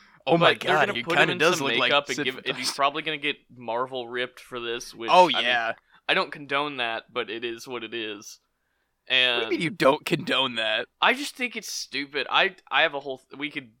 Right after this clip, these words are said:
Speaker 2: d-, get into this another time,
Speaker 1: <laughs>
Speaker 2: Seamus, but I have a whole thing about how I think it's ridiculous how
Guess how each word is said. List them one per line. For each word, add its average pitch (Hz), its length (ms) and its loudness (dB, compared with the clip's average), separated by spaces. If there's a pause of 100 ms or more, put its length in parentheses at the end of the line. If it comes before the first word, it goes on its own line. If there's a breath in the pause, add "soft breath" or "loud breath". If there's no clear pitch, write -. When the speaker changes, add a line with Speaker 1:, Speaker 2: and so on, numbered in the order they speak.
Speaker 2:
d-, 117 100 -18
get 127 220 -6
into 117 200 -12
this 113 200 -10
another 110 280 -10
time, 107 300 -6
Speaker 1:
<laughs> 110 40 -12
Speaker 2:
Seamus, 113 380 -10
but 127 120 -4
I 127 60 2
have 117 120 -2
a 117 40 -8
whole 117 200 -14
thing 110 320 -8
about 107 380 -6
how 107 520 -4 (640)
I 131 140 4
think 135 560 -2 (440)
it's 135 240 -8
ridiculous 123 720 -4
how 117 640 0